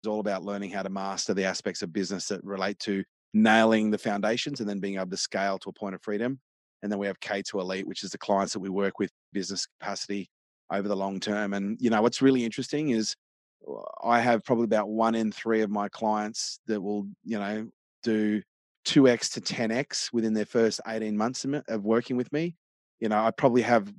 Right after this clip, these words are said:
one of the best records per capita for the amount of clients that I have of anyone in the world in the business space. But the reason being is our business processes are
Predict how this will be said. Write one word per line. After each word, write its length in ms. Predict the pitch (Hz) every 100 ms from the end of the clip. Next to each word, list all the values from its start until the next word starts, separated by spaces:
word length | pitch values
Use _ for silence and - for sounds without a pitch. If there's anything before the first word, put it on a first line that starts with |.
| -
one 140 | 120
of 180 | 113 98
the 180 | 110 123
best 280 | 110 110 -
records 480 | 117 113 117 107 -
per 180 | 123
capita 360 | 107 117 113 107
for 140 | -
the 260 | 104 107 107
amount 240 | 117 113
of 60 | 101
clients 340 | - 117 110
that 80 | 117
I 60 | 104
have 160 | 110
of 100 | 104 101
anyone 320 | 113 117 107
in 60 | 101
the 80 |
world 320 | 98 104 110 104
in 80 |
the 80 | 101
business 380 | 92 107 104 92
space. 540 | - 131 113 104 - - _ _ _ _ _ -
But 200 | 110 113
the 100 | 117
reason 360 | 123 143 123
being 260 | 110 131 135
is 240 | 101 98 - -
our 120 | 127
business 360 | 117 120 131 127
processes 760 | 135 131 - 143 175 175 - -
are 340 | 110 104 101